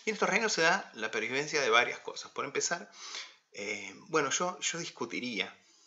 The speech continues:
eh, la idea de que se prolonga bastante la, la civilización, este, romana, eh, la,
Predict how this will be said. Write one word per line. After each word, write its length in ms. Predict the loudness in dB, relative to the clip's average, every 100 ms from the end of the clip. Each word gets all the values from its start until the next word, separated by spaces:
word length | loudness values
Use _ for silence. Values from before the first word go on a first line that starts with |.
| -20 -18 -14
eh, 300 | -10 -10 -4
la 100 | -2
idea 380 | 0 2 2 2
de 160 | -2
que 400 | -2 -4 -6 -18 _
se 200 | -6 -4
prolonga 580 | -2 0 2 2 2 0
bastante 720 | 0 0 -2 -2 -4 -10 -10 -20 -20 -20 _
la, 360 | -20 -16 -16 -14
la 120 | -8 -4
civilización, 800 | -4 -6 -8 -4 0 2 0 -4
este, 500 | -10 -8 -8 -8 -12
romana, 680 | -10 -6 2 6 8 6 4
eh, 340 | 0 -4 -8 -4
la, 200 | -6